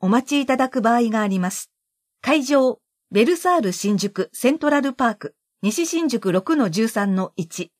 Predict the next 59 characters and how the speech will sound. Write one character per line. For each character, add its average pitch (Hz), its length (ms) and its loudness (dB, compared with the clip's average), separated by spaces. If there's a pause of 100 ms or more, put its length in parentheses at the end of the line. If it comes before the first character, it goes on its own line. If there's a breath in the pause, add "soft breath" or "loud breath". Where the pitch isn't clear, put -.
住 294 320 -2
友 330 220 -2
不 311 160 -2
動 294 140 2
産、 180 280 -6 (180)
新 320 280 -2
宿 302 300 -4
セ 294 180 0
ン 330 60 -10
ト 302 140 -4
ラ 294 120 2
ル 277 220 -2
パ 277 120 0
ー 311 80 2
ク 302 160 -4
ビ 277 100 2
ル 196 160 -2 (100)
一 185 200 -8
階。 - 260 -6 (460)
対 247 160 2
象、 220 420 0 (240)
新 330 260 -2
宿 339 240 -6
区 240 120 0
に 185 280 -2
住 247 220 2
民 349 180 -4
登 330 240 0
録 226 220 2
の 180 200 -4
あ 208 100 0
る 196 100 -2
方。 - 300 -10 (400)
持 196 100 -2
ち 240 160 0
物、 185 260 0 (300)
二 202 140 0
次 320 120 2
元 330 220 -2
コ 302 160 0
ー 294 40 0
ド 294 100 0
付 285 240 -8
き - 20 4
の 247 200 0 (200)
マ 208 120 2
イ 330 80 0
ナ 330 160 0
ン 311 80 -2
バ 311 140 0
ー 294 40 -8
カ 285 180 0
ー 196 40 -2
ド、 156 180 -6 (120)
交 320 180 0
付 311 160 -2
申 240 220 0
請 226 200 0
書。 - 240 -4